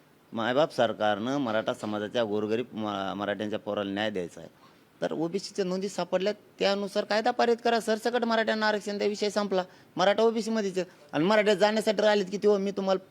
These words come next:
सात महिन्यापासून हे विषय सांगतो सरकारला, मराठे आरक्षणात जायला राहिलेत किती? विदर्भ सगळा गेलाय,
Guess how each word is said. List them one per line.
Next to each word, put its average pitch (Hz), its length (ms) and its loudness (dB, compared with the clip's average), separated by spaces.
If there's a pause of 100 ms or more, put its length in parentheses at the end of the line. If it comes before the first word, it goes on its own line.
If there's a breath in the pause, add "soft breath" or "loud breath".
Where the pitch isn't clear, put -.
(120)
सात 208 240 2
महिन्यापासून 175 460 -2
हे 147 100 0
विषय 131 200 -6
सांगतो 120 260 -8
सरकारला, 107 440 -4 (440 loud breath)
मराठे 151 560 4
आरक्षणात 127 600 0
जायला 113 440 2
राहिलेत 107 320 0 (120)
किती? 90 220 -14 (340 soft breath)
विदर्भ 131 320 4
सगळा 127 300 2
गेलाय, 113 260 0